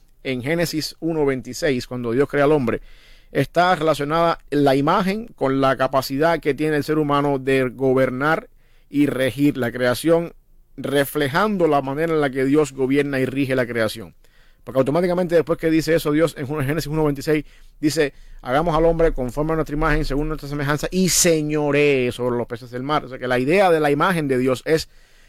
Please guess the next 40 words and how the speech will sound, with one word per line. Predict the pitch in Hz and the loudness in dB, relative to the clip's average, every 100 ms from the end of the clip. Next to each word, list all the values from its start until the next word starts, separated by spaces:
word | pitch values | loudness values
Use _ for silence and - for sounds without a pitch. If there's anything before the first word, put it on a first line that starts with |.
| _ | _
así | 147 131 208 | -4 0 2
como | 214 214 | 2 2
Dios | 190 202 - | 2 0 -2
es | 190 | -2
el | 170 160 | -2 -2
soberano | - 147 143 143 190 190 | 2 4 4 2 2 2
de | |
la | 185 | 2
creación, | 170 165 165 165 175 175 | 2 2 0 0 -4 -2
nosotros | 147 147 - 175 180 - | -2 -2 0 0 0 -4
reflejamos | 147 147 143 - 147 127 170 233 220 160 156 - | -4 -2 -2 0 -2 0 2 2 2 0 -2 -6
esa, | - 156 156 - 165 156 139 | -2 0 0 2 2 2 0
esa | 151 151 | -2 -4
manera | 151 165 | -2 0
de | 156 | 2
gobernar | 147 139 139 139 175 214 | 4 4 2 0 0 2
la | 180 | 2
creación, | 151 143 131 151 147 - - - | 2 0 2 -2 -2 -10 -20 -12
esa | 156 143 | -8 -6
forma | 160 165 | -6 -4
de | 147 | -2
ser | 160 | -2
mayordomos | 160 160 151 135 156 214 175 | 0 2 2 2 0 2 2
de | 147 | 0
la | |
creación, | 135 135 123 151 156 - _ - _ _ - | 0 0 0 -2 -4 -10 _ -20 _ _ 0
tal | 196 208 | 2 4
y | |
como | 180 175 | 2 2
Dios | 165 175 175 | 4 4 2
ref-, | 151 135 - | -2 -4 0
es | 165 | 0
gobernador | 147 143 139 139 156 | 2 2 2 2 0
de | 117 | 0
todo | 143 | 2
el | 139 | 2
universo. | 131 123 92 - | 2 0 -2 -8
Eso | - 180 | -2 0
es | 190 160 | -2 -4
imagen. | 143 101 | -4 -4